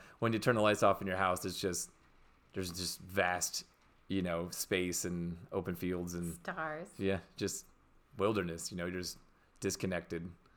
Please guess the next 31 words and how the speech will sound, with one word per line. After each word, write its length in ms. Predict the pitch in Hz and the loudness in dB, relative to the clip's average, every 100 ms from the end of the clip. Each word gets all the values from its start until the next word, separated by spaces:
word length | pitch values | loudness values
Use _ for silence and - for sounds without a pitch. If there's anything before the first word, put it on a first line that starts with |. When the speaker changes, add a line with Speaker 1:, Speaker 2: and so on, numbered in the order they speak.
| - - - | -20 -20 -6
Speaker 1:
I've 120 | 90 98 | -2 2
never 360 | 98 98 95 | 4 6 4
lived 280 | 95 113 98 | 4 2 2
that 240 | 90 80 | 0 0
way. 240 | 87 87 92 87 _ _ _ _ _ _ _ | 0 -2 -6 -12 _ _ _ _ _ _ _
So 300 | - 85 85 87 - _ _ _ _ | -10 -6 -6 -10 -16 _ _ _ _
I 40 | 95 | -4
think 280 | 92 87 104 | -2 -2 0
the, 300 | 90 82 - - - - | 0 0 -6 -14 -20 -4
the 80 | 107 | -4
thought 400 | - 139 131 127 | 6 8 10 8
process 340 | 120 107 107 | 6 6 4
beforehand 480 | 95 101 110 98 95 | -2 0 4 4 4
was 160 | 92 90 | 0 -2
like, 320 | 87 85 - - - - _ _ _ - - | -2 -2 -8 -20 -20 -20 _ _ _ -20 -4
I've 100 | 107 | 4
always 300 | 117 110 95 101 - | 8 8 6 -2 -10
wondered 340 | 101 117 120 110 | 4 4 6 6
what 140 | 107 | 6
it 60 | 107 | 6
would 120 | 95 | 4
be 100 | 98 | 4
like. 260 | 90 85 85 - | 4 2 -2 -2
I 40 | |
always 340 | 90 90 87 | 0 0 -2
thought 340 | - 90 90 - | 0 4 4 4
it 220 | 95 95 | -2 -2
would 240 | 107 131 | 4 6
be 120 | 110 107 | 6 0
cool, 360 | - 120 110 | 2 4 4
like, 360 | 101 85 - | 4 2 -4